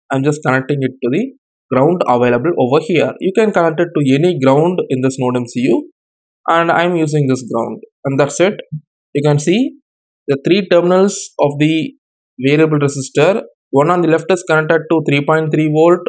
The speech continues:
right over here, and one on the middle terminal, which is the analog out pin of the variable resistor, is connected to A zero of the node M C U, and one on the right is connected to ground of node M C U.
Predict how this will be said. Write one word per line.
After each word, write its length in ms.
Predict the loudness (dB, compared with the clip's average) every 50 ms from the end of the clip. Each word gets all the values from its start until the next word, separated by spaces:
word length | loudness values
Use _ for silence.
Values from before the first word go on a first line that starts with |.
| -10 -4 0
right 180 | 0 0 0 2 2
over 220 | 2 4 4 2
here, 360 | 0 2 2 2 4 2 0 -2 -8 _ _ _ _ _ -2
and 220 | 0 0 2 2
one 160 | 2 2 2 2
on 140 | 2 2 2
the 80 | 2
middle 440 | 2 4 4 4 4 2 2 2 0 0 0
terminal, 440 | 2 2 2 2 2 2 4 2 2
which 140 | 0 -2 -2
is 140 | -2 -2 0
the 100 | 2 2
analog 380 | 2 2 2 2 2 2 4
out 240 | 4 4 4 2 0 0
pin 140 | 0 2
of 160 | 2 2 2 0
the 80 | 0 2 4
variable 260 | 4 4 4 2 2 2
resistor, 340 | 0 -2 -2 0 0 0 0
is 100 | 0 -2 0
connected 300 | -2 -2 0 0 -2 -4 -2 0
to 80 | 0 0 0 0 -2 0 2 4
A 120 | 4 4
zero 360 | 2 2 2 2 4 4 2
of 80 | 2 2
the 80 | 0 0
node 200 | 0 0 0 0
M 100 | -2 -4
C 140 | -4 -6 -2
U, 320 | 0 2 2 0 -2 -8 _ _ _ _ _ _ _ _ _ -2
and 160 | 0 2 2
one 120 | 2 4 4
on 140 | 2 2 4
the 80 | 4
right 300 | 4 4 4 2 2 2
is 140 | 0 -2 -2
connected 380 | -2 0 0 0 2 0 0 0 2 2
to 220 | 2 2 0 -2 -8 _ _ _ _ _ _ _ _ _ _ _ _ _ _ -8 -2 0
ground 400 | 2 4 4 4 4 4 4 4
of 200 | 2 2 0 -2 -6 -12 -8 -2
node 280 | 2 2 4 4 4
M 100 | 2 0
C 280 | 0 -2 -4 -4 -4 -4
U. 140 | -6 -8